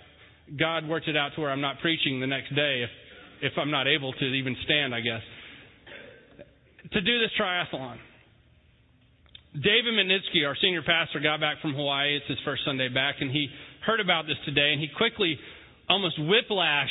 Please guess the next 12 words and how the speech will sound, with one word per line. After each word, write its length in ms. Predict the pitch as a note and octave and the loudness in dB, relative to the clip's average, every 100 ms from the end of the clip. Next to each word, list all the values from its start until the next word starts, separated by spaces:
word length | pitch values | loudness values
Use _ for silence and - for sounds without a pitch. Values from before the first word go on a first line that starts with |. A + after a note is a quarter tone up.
| D#3 | -2
with 120 | E3 F3 | -2 -2
his 160 | D3 | 0
head, 300 | C#3 G#3 F3+ G3 | 2 2 2 -2
turns 220 | G3+ G3 | -2 -2
to 60 | D#3+ | 0
me, 260 | C3+ A#2 - - - - - _ - | 0 -2 -6 -16 -20 -20 -20 _ -2
"Have 120 | G3+ | 0
you 80 | D4+ | 2
been 160 | C4 - | 2 2
training 320 | A3+ A#3 D4+ - | 2 4 2 0
for 120 | D4 | 0
this?" 220 | E4+ | 0